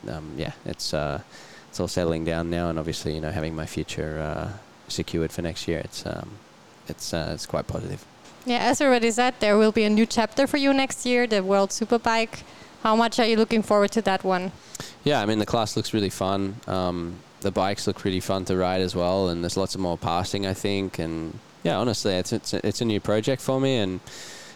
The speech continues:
Speaker 1: it's gonna for sure take a little bit of time for me to adapt and understand the tires and the bikes. But, uh, yeah, really looking forward to, to this new project, and, and obviously, you know, with, uh, with a good team behind it.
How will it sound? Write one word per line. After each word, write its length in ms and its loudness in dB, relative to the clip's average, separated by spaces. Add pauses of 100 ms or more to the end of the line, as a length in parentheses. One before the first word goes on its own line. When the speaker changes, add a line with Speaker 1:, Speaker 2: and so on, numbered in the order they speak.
Speaker 1:
it's 140 -2
gonna 360 2
for 120 -2
sure 200 0
take 260 -2
a 60 2
little 220 4
bit 120 2
of 80 0
time 300 0
for 120 -2
me 100 2
to 80 4
adapt 380 0
and 80 0
understand 420 -2
the 40 0
tires 400 0
and 80 -2
the 60 -2
bikes. 320 0
But, 320 -4
uh, 180 0
yeah, 120 2
really 240 2
looking 240 -2
forward 280 -2
to, 240 0
to 120 -6
this 180 -2
new 120 -2
project, 540 -2
and, 220 -6 (520)
and 100 0
obviously, 360 0
you 100 0
know, 180 0
with, 260 -4
uh, 520 0
with 140 -2
a 40 0
good 180 -2
team 180 -4
behind 280 -2
it. 80 -8